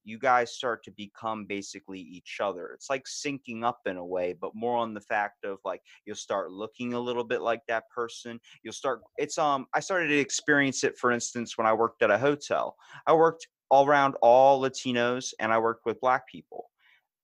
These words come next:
I started picking up on different things, started vi-, like, my accent, I would start to have, like, a little, a bit of a Hispanic thing. And I was like, "What am I doing? I don't mean to be so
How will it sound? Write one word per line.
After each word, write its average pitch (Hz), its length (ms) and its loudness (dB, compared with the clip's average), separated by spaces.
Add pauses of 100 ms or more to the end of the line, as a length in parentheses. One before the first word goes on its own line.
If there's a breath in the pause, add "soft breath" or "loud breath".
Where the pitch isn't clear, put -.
(160)
I 131 120 6
started 147 380 -2
picking 147 380 -4
up 143 180 0
on 113 160 2
different 117 380 -4
things, 120 340 -4
started 113 320 2 (120)
vi-, 113 360 4
like, 123 180 0
my 120 180 2
accent, 127 600 0
I 117 80 4
would 113 120 -4
start 127 220 -2
to 113 60 -4
have, 117 220 0
like, 113 160 -2
a 110 40 0
little, 113 300 -2
a 110 60 -6
bit 110 120 -4
of 92 180 -4
a 104 100 -6
Hispanic 120 640 -8
thing. 139 220 -8 (280 loud breath)
And 180 100 -2
I 196 40 2
was 185 140 -4
like, 165 140 -6
"What 208 120 -2
am 240 100 0
I 196 100 0
doing? 196 260 -4
I 165 40 0
don't 175 200 -4
mean 180 200 -8
to 170 60 -10
be 143 140 -12
so 147 220 -4